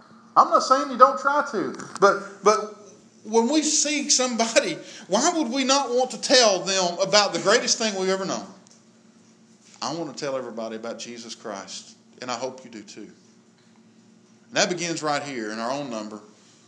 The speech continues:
Fortunately and unfortunately, we have those that have never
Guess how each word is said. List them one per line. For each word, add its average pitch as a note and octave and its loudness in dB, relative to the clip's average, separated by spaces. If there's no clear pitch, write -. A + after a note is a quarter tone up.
Fortunately F#3 0
and D#3 -2
unfortunately, A#2 -10
we A#2+ -12
have B2 -10
those A#2+ -10
that G#2+ -10
have A2+ -16
never A2+ -12